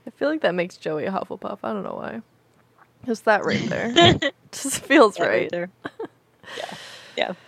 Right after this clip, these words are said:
Speaker 2: I can see that.
Speaker 1: Yeah.
Speaker 2: Um,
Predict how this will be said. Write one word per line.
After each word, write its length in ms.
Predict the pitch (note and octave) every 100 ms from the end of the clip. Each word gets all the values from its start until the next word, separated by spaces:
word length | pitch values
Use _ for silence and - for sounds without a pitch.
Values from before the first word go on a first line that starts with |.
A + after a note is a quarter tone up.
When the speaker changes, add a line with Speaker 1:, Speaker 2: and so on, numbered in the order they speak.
| - - - - _ _ -
Speaker 2:
I 100 | A3
can 120 | F#3
see 160 | - D2
that. 180 | C2+ - - -
Speaker 1:
Yeah. 120 | - - - - - - _ -
Speaker 2:
Um, 380 | F3+ E3+ D#3+